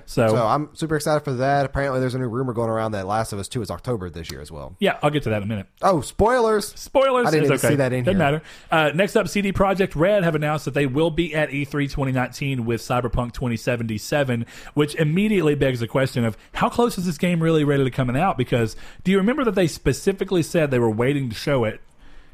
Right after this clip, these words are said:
Speaker 1: because they wanted to show it when it was at a point where it was ready enough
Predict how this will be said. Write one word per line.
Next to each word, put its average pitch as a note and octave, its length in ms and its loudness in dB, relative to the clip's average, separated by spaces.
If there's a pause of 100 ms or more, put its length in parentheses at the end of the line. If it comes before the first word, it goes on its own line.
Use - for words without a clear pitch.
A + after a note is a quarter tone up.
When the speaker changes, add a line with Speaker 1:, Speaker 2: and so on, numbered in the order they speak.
(300)
Speaker 1:
because C3+ 360 2
they B2 100 4
wanted D3+ 260 2
to D#3+ 60 0
show D3 300 2
it B2+ 80 -2
when B2 100 2
it A#2+ 40 4
was A#2 100 4
at A2 60 2
a G#2 40 -2
point C3+ 260 0
where A2+ 100 0
it G#2 40 0
was G#2 160 -4
ready C3+ 260 2
enough A#2 560 0